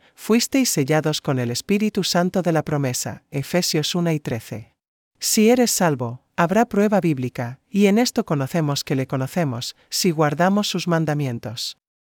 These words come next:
El que dice, "Yo le conozco", y no guarda sus mandamientos, es mentiroso,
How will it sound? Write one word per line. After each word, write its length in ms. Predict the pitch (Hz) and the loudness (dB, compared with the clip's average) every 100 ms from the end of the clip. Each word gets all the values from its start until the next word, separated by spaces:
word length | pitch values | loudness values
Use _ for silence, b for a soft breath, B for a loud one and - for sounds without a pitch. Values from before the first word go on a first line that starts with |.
| _ - | _ 2
El 200 | 185 - | 2 4
que 120 | 180 | 2
dice, 480 | 196 - 127 127 - - | 2 -2 -8 -10 -12 -6
"Yo 240 | 165 247 | 2 4
le 100 | 277 | 4
conozco", 640 | - 147 139 - 127 120 _ - | 2 0 -2 -4 -8 -10 _ 0
y 140 | 190 | 2
no 140 | 220 | 4
guarda 360 | 226 190 170 165 | 4 4 4 -2
sus 220 | - 151 | -2 -2
mandamientos, 840 | 147 131 127 147 139 123 120 - - _ | -2 -2 -2 -2 -2 -4 -8 -10 -14 _
es 200 | 208 202 | -2 2
mentiroso, 720 | 180 151 147 151 139 131 123 | 0 0 0 0 -2 -6 -8